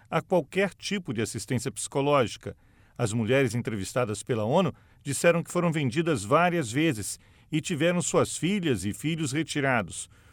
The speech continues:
Uma delas contou que foi vendida para um extremista de vinte e seis anos que a estuprou várias vezes por pelo menos quinze dias. O relatório mostra ainda relatos de homens que foram separados de suas mulheres e sobre execuções em massa de vários detidos pelo isil.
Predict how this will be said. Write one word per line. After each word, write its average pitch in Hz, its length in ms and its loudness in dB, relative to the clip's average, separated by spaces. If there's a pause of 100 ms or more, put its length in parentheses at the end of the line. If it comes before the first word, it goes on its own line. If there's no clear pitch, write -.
(160)
Uma 214 180 4
delas 165 320 4
contou 160 380 -2
que - 80 -18
foi 160 180 -2
vendida 147 500 0
para 120 200 0
um - 20 0
extremista 117 640 -2
de 101 100 -4
vinte 180 220 -2
e - 40 -10
seis 123 320 -2
anos 175 320 0 (380)
que 147 100 -2
a 165 60 4
estuprou 160 560 4
várias 139 400 4
vezes 143 400 0
por 143 160 -10
pelo 175 240 2
menos 175 300 -2
quinze 180 320 0
dias. 104 500 -2 (300)
O 220 40 -6
relatório 190 460 4
mostra 151 400 2
ainda 139 220 2
relatos 123 500 2
de 95 140 -2
homens 143 360 2
que - 120 -10
foram 123 240 0
separados 123 640 2
de 98 80 -4
suas 107 260 -4
mulheres 143 540 2 (360)
e - 60 -6
sobre 165 320 0
execuções 170 680 -2
em 185 100 0
massa 160 480 2
de 151 100 -6
vários 165 420 0
detidos 147 460 -4
pelo 147 220 -2
isil. 151 340 2